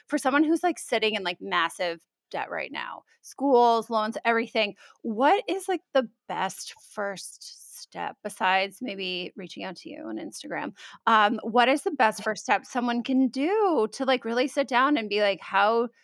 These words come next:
do I get out of this? Like, what, what should we be doing for ourselves to, like, kick it off?"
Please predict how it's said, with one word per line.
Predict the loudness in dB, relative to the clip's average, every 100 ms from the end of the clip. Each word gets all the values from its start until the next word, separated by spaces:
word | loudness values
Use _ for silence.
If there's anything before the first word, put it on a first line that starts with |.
| _ _ _
do | -8
I | -6
get | 0
out | 2 2
of | 0
this? | -6 -12 -14 -16 -8
Like, | -8 -8
what, | -2 2 2 0 _
what | -8 -6
should | -6 -6
we | -6
be | -6
doing | -6 -8 -10 -6
for | -6
ourselves | -6 -6 -6 -6 -10 -14 -8
to, |
like, | -8 -8
kick | -12 -12
it | -8
off?" | -8 -8